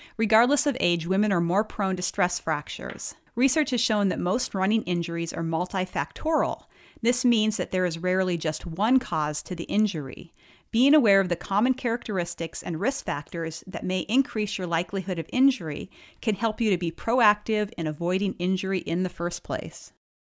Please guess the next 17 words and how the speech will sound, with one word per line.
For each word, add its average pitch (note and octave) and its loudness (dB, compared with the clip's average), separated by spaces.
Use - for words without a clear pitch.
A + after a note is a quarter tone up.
If - -4
you're B3+ 6
an A#3 0
older B3+ 6
runner, G3+ 2
it A#3 4
may A#3+ 4
seem A#3+ 2
unfair F#3 0
that G#3 2
you F#3 -2
have F3+ -2
an - -2
increased F#3 -4
risk F3+ -6
of E3 -6
injury, F#3+ -2